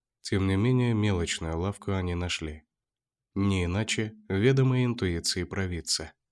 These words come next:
Лючиано оглядел ценники, удовлетворённо кивнул и выложил на прилавок свой список. "Нам заплаченный мешок и вот эти вещи".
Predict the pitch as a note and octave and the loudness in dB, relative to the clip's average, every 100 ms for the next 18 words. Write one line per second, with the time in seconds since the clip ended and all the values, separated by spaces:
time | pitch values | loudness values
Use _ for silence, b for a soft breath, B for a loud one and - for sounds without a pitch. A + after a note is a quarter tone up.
0 | _ _ _ _ _ _ F#2+ G#2 A2+ D3+ | _ _ _ _ _ _ 0 2 4 4
1 | D#3+ D3 C#3 B2 B2 A#2+ B2 A2+ A#2 E2+ | 4 4 4 6 4 6 2 2 0 0
2 | D#2+ D#2 - - _ _ _ - F#2+ F#2 | -4 -6 -10 -10 _ _ _ -6 -4 0
3 | F#2+ F2+ G2 F#2+ F2+ D#2+ D2+ E2+ E2 F#2+ | 0 0 0 0 0 -2 -4 -4 -2 0
4 | B2 B2+ - _ - G#2 B2+ D3+ C3 B2+ | 0 -4 -14 _ 0 4 4 4 4 4
5 | A#2+ A2+ - E2+ F2+ G2 F#2+ - E2+ E2+ | 2 2 0 0 0 0 -2 -2 -2 -2
6 | - E2+ - - - _ _ _ _ - | -2 -2 -4 -6 -18 _ _ _ _ -2
7 | B2+ C3+ B2+ B2+ C3+ C3+ C3+ C3 C3 C3 | 4 4 4 2 0 0 2 2 2 2
8 | - D#3 - _ - C#3+ C3+ C3+ B2+ C#3 | 0 -2 -4 _ -2 0 2 0 0 0
9 | A#2 F2+ - F#2 | 0 0 -2 -2